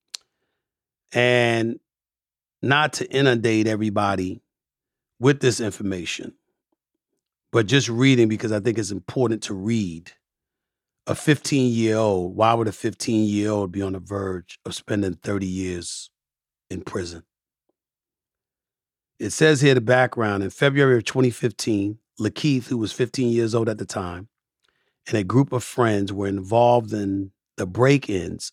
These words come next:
of two unoccupied homes in Millbrook, Alabama, to steal video games.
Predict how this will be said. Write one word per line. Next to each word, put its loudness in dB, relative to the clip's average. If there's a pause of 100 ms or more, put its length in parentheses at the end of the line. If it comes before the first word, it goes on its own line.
of -10
two 4
unoccupied 2
homes -4 (880)
in 2
Millbrook, 4
Alabama, 0 (1700)
to -6
steal -2
video 0
games. -10